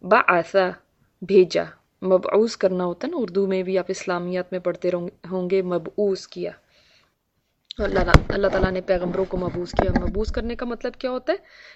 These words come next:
किसी मकसद के लिए भेजना किसी को। ऐसे ही नहीं भेजना, बल्कि किसी mission से, किसी मकसद से भेजना। अल्लाहु, अल्लाह ने,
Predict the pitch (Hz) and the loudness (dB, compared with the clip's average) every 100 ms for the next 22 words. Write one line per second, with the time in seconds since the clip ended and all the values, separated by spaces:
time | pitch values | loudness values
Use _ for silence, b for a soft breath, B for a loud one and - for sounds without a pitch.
0 | B 240 - 247 220 - 220 208 226 202 | B -8 -4 -4 -4 -2 -2 0 0 0
1 | 196 165 165 180 156 - - - - - | 0 -2 -4 -4 -8 -10 -12 -16 -20 -20
2 | _ _ _ _ _ - 202 - 262 262 | _ _ _ _ _ 4 4 4 0 0
3 | 302 269 202 208 190 185 294 294 214 - | -2 -2 -2 0 0 -2 -8 -6 -8 -8
4 | 214 214 220 202 214 269 233 - 208 - | -10 -6 -4 -2 -2 -2 -4 -4 -6 -8
5 | 190 196 196 - - - 190 180 175 175 | -8 -6 -6 -6 -8 -6 -8 -8 -10 -12
6 | 180 _ b b b b b b b b | -20 _ b b b b b b b b
7 | b 214 208 226 269 - 202 190 226 277 | b 4 8 6 4 0 2 4 2 2
8 | 240 202 208 | 0 0 -2